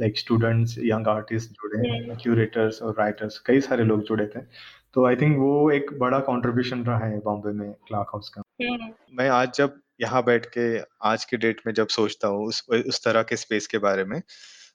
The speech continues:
Speaker 1: तो मुझे लगता है कि आज, अ, उस तरह का स्पेस काफ़ी missing, missing होता है, काफ़ी missing
Speaker 2: हम्म,
Speaker 1: है। <laughs>
Speaker 2: definitely। वैसे तो इस तरीके की collective practices दुनिया भर में आर्टिस्ट हमेशा से करते आए हैं।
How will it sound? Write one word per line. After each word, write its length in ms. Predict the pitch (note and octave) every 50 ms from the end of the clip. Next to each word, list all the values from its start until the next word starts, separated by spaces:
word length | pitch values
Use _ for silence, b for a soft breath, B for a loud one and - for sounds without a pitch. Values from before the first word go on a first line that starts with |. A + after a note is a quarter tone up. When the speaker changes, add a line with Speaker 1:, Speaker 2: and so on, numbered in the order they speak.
| _ _ -
Speaker 1:
तो 320 | C#3+ C#3+ C#3+ D3+ D3+ D#3
मुझे 200 | D3 C3+ C3 C3
लगता 300 | D3+ D3 D3 D3 - E3
है 100 | D#3+ E3
कि 160 | D#3+ D#3+ E3+ D#3
आज, 380 | - B2+ B2+ C#3+ C#3 - -
अ, 340 | - - C#3+ C3 B2+ B2+ B2 B2+
उस 140 | B2+ - -
तरह 160 | C#3 C#3+ C#3
का 140 | C3+ - C#3+
स्पेस 380 | - - - C#3 C3+ - - - - C3+ -
काफ़ी 260 | C3 A#2+ - D3 C#3
missing, 440 | B2+ B2 B2 - - C3 B2+ B2+ B2+ - _ _ _ _ _ _ _ _ _ _ D#3+
missing 300 | C3+ A#2+ A2 - C3+ C3
होता 240 | A#2 A2+ G#2+ - A2+
है, 200 | G2 G2+ F#2+ F#2 - _ _ _ _ -
काफ़ी 260 | - A2 - - B2+
missing 400 | A#2+ A#2 A#2 - A#2+ A#2 A#2 A#2
Speaker 2:
हम्म, 100 | C#4 C4+
Speaker 1:
है। 180 | B3+ A#2 A#2+ G#2+ _ _ -
<laughs> 140 | - -
Speaker 2:
definitely। 680 | - - A#3+ A#3 - D#4 D4 C#4 A#3 G#3 A3+ G#3 G3 G3 - - _ _ _ -
वैसे 240 | A3 A#3+ A3+ - D#4
तो 100 | D#4 D#4
इस 180 | D#4 C#4+ D4
तरीके 320 | - D4+ C#4+ C#4 C#4+ D4 C4+
की 120 | B3+ C#4+
collective 420 | C#4 C#4 A#3+ A#3+ A3+ - - C4+ G#3+
practices 500 | - A#3 G3+ G3+ - - - C#4 A#3+ G#3
दुनिया 320 | - A#3 A3+ B3 B3+ C4+
भर 280 | G#3 G#3 A3 A#3+ A#3 B3
में 160 | C4 C4+ A#3+
आर्टिस्ट 380 | G3+ F#3+ F#3 - G#3+ - -
हमेशा 360 | A#3 G3+ G3 G3 - - A#3 G#3
से 100 | - B3
करते 360 | - A3+ F#3 F3+ - - G#3+
आए 220 | G#3 G3 F#3+ G3
हैं। 260 | G3+ G3+ F#3 F3+ G3